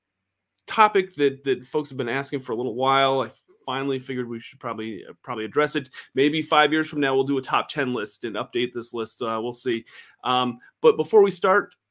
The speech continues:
I just wanna say that if you enjoy this type of content, if you like to see top five, top ten lists, hit that like button down below and, uh, let us know.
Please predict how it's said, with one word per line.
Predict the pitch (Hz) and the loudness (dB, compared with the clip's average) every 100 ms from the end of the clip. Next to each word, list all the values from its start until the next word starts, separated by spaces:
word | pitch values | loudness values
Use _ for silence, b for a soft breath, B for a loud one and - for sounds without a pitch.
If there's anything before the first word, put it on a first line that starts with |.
| _ | _
I | - | -6
just | 139 - | -6 -6
wanna | 147 | -6
say | 143 170 156 | -4 0 0
that | 147 139 - | 0 -4 -4
if | 147 143 | -8 -6
you | 147 | -6
enjoy | 135 123 127 143 | -4 -4 -2 -2
this | 139 151 - | -2 -6 -8
type | 160 170 | -8 -6
of | 170 | -6
content, | 170 151 185 - | -4 -4 -4 -6
if | - | -8
you | 110 | -6
like | 165 | -4
to | |
see | 170 196 | -4 -6
top | 170 190 175 - | 2 2 2 4
five, | 175 165 170 | 6 6 4
top | 170 151 | 0 -2
ten | - 165 | -2 -4
lists, | 160 160 165 - - b b b b _ _ _ | -2 -2 -2 -6 -8 b b b b _ _ _
hit | 175 | -14
that | 165 - | -10 -6
like | 127 127 | -6 -6
button | 101 101 | -12 -12
down | 95 95 | -14 -16
below | 95 92 _ _ | -18 -20 _ _
and, | - 107 104 104 | -14 -12 -12 -12
uh, | 107 | -6
let | 127 | -4
us | 143 143 | -2 -4
know. | 98 | -6